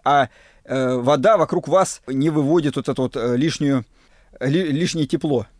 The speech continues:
Это вот касаемо тренировок в холодное время. А в, э, теплое время, да, наоборот, экипировка должна быть свободной и не, э,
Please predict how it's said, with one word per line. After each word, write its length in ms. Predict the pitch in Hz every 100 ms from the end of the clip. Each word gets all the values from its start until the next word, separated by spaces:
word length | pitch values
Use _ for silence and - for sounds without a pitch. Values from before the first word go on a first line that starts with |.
| -
Это 160 | 123
вот 80 | -
касаемо 280 | 139 175 147
тренировок 420 | 139 151 170 147
в 140 | -
холодное 420 | - 147 160 131 127
время. 260 | 117 110 - - - - -
А 280 | 147 165 165
в, 240 | 117 131 165 156 151 151 117
э, 40 | - -
теплое 380 | 214 226 190
время, 280 | 156 151 123
да, 280 | 120 202 214 - _
наоборот, 540 | - 139 160 156 226 151 113
экипировка 480 | 143 131 - 208 156
должна 180 | 151 165
быть 120 | 147
свободной 480 | 160 160 254 180 139
и 200 | - 202
не, 260 | 185 185
э, 140 | 175